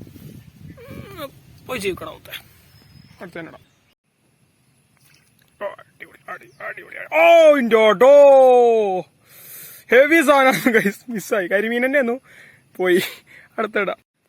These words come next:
നമുക്ക് ആ പോയോനെ കിട്ടുമോ കഴിഞ്ഞു കേട്ടോ. അത്യാവശ്യം നല്ല സൈസുള്ള മീ-, കരിമീനായിരുന്നു കേട്ടോ. നല്ല പവർ ഉണ്ടായിരുന്നു, അടിയിൽ നിന്ന് നല്ല കനത്തിലാ സാധനം വന്നത്.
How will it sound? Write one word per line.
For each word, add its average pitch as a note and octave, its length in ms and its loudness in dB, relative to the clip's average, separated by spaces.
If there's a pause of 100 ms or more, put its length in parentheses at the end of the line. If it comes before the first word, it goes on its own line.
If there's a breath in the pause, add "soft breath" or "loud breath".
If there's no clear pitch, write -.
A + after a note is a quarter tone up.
(240)
നമുക്ക് A3 200 -8
ആ - 20 -8 (120)
പോയോനെ A3 500 -4 (800)
കിട്ടുമോ E3+ 360 -8
കഴിഞ്ഞു D#3 200 -14
കേട്ടോ. F3 140 -14 (180)
അത്യാവശ്യം A#3+ 480 -6
നല്ല A3+ 260 -2
സൈസുള്ള F#3 420 -4
മീ-, F3 160 -14
കരിമീനായിരുന്നു D3+ 480 -12
കേട്ടോ. - 140 -20 (260)
നല്ല A3 200 -8 (120)
പവർ F3 220 -8
ഉണ്ടായിരുന്നു, D#3 320 -14
അടിയിൽ E3+ 200 -12
നിന്ന് G3+ 80 -16 (720 soft breath)
നല്ല F#3+ 140 -8 (200)
കനത്തിലാ E3+ 560 -6
സാധനം E3+ 320 -12
വന്നത്. D3+ 340 -14